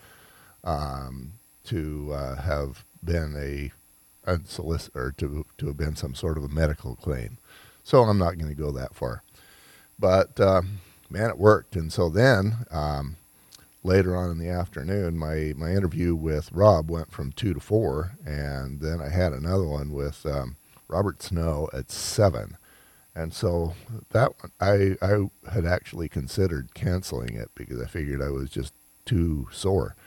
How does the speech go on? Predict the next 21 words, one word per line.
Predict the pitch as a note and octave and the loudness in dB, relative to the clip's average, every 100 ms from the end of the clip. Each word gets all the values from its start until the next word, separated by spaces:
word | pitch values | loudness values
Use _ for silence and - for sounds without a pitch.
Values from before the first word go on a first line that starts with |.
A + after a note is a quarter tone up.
| - - - - _ | -20 -20 -20 -20 _
But, | F#2 D#2+ - - | 2 2 0 -2
um, | F2 D#2+ D2+ - _ | -2 -2 -8 -14 _
seven | - B2+ | 4 4
o'clock | B2 A#2 G2+ - | 6 6 6 6
rolls | G#2+ F#2+ | 0 0
around, | F#2 F2+ G2 F2+ | 0 -2 -2 -2
and | D2 | -4
I'm, | E2+ F#2 F#2+ - A2+ | -4 -2 -4 -6 -8
I'm | D#2+ | -6
feeling | F2+ G#2+ G2 G2 F#2+ | -2 0 0 0 -2
good. | G#2 F2+ E2+ E2 E2+ - - - _ _ _ | 2 4 4 2 -4 -16 -20 -20 _ _ _
And | - E2+ E2 D#2+ D#2+ D#2 D#2 - - _ _ _ _ _ _ _ _ - | -8 -4 -4 -4 -6 -6 -10 -14 -20 _ _ _ _ _ _ _ _ 2
Robert, | D3 F#3+ A#2+ | 4 4 4
I | F2+ E2 | 2 2
know, | D#2 A1 | 0 -2
he's | G#1+ A#2+ D#3 | 0 2 4
the | C3 | 2
first | - A#2 A#2 - - - | 4 6 4 0 -12 -10
person | - F#2+ - E2 D#2+ | -2 -2 -2 -4 -4
that | D#2+ D2+ | -2 0
I | D2 C#2 C#2+ D2+ | 0 0 -2 -4